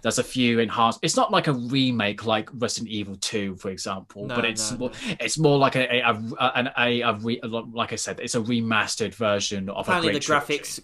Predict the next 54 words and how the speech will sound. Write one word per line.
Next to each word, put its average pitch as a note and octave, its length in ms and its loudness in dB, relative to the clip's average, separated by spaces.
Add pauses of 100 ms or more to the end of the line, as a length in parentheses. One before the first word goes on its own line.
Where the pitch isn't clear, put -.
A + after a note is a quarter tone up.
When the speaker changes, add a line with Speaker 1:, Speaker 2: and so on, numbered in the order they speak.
Speaker 2:
are C3+ 80 -2
gonna C3 160 -4
be, B2+ 420 -2
like, A#2+ 260 -6
way A#2+ 380 -4
better A#2+ 280 -4
on, A#2+ 280 -6 (120)
uh, A2+ 180 -4
Mass A#2 260 -12
Effect A#2+ 200 -10
one, A#2+ 220 -6
'cause - 80 -10
obviously B2 180 -10
Mass C3 160 -8
Effect A#2 180 -10
one A2+ 220 -10
will A2+ 160 -8
look A2+ 160 -10
quite A2+ 260 -8
ancient, A#2 460 -4
obviously. G#2 240 -4
Speaker 1:
Yes, G#2 600 4
yeah, A#2 360 4
like, G#2+ 180 4
because A#2 220 -4
that A#2+ 200 2
came G#2+ 240 -2
out F#2+ 120 -2
in G2 60 -10
the G2+ 80 -10
P G#2+ 200 -8
C G2+ 300 -2
and F#2+ 200 -6
Xbox G2+ 480 -6
three G2+ 140 -8
sixty, G2 560 -10
and G2 140 -10
then F#2+ 120 -8
obviously F#2+ 600 -6
the G#2+ 60 -10
second G2+ 340 -6
one F#2 160 -6
came G2 260 -6
out F#2 260 -4
a - 60 -12
few G2 240 -8
years F#2+ 420 -4
later, G2+ 440 -8
I D#3+ 80 -6
think. A3 420 -14 (160)
Speaker 2:
Mm. A2+ 140 -12 (480)
Speaker 1:
Um, A#2 480 6 (140)
but C3 240 6 (340)
I'm B3+ 260 2